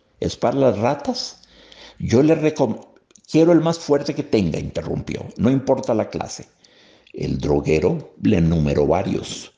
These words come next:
"Pueden matar hasta un elefante, pero ¿qué es lo que usted desea?".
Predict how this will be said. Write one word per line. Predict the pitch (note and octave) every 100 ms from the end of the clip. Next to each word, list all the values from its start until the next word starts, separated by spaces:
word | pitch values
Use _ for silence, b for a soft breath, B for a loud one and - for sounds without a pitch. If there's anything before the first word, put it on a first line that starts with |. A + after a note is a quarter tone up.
| b b b b - _
"Pueden | - F#2 A2+ C#3+
matar | F#3 G#3 G3
hasta | A#2+ -
un | D#2+
elefante, | D#2 - - C#3 A#2 G#2+ - - b b b b
pero | - F#2+
¿qué | F2+ B2
es |
lo | D3
que | -
usted | A2 - D3
desea?". | D#3+ - D#3+ E2 - -